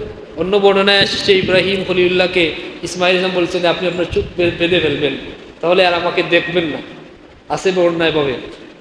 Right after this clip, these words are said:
"তো আমি ওইদিকে আর যাচ্ছি না।" যখন কি করলেন? একদম প্রস্তুত, ধারালো ছুরি পাথরের উপর নিক্ষেপ করলে পাথর দ্বিখণ্ডিত হয়ে যায়, এমন ধারালো ছুরি নেওয়া হয়েছে, সব রেডি। যখন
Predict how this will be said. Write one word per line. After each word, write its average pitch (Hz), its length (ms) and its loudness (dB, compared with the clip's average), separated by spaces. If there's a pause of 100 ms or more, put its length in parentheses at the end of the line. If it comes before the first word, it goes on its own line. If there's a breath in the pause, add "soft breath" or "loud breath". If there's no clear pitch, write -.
(200)
"তো 190 80 -2
আমি 185 180 0
ওইদিকে 202 300 4
আর 202 60 4
যাচ্ছি 185 380 0
না।" 185 160 2
যখন 170 380 0
কি 202 140 -6
করলেন? 196 360 4 (280)
একদম 202 420 4 (100)
প্রস্তুত, 175 400 0 (400)
ধারালো 190 420 4
ছুরি 190 420 2 (360)
পাথরের 202 420 4
উপর 202 220 4
নিক্ষেপ 196 380 2
করলে 196 200 4
পাথর 185 320 4
দ্বিখণ্ডিত 185 540 2
হয়ে 165 220 4
যায়, 151 260 2 (400)
এমন 190 380 2
ধারালো 214 340 6
ছুরি 196 280 2
নেওয়া 185 240 4
হয়েছে, 180 380 2 (280)
সব 269 480 4
রেডি। 196 400 4 (380)
যখন 196 260 2